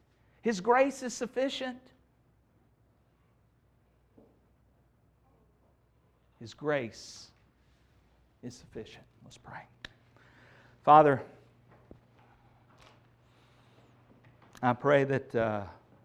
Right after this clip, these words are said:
your word has been rightly divided.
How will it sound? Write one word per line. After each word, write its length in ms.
your 140
word 400
has 260
been 240
rightly 400
divided. 460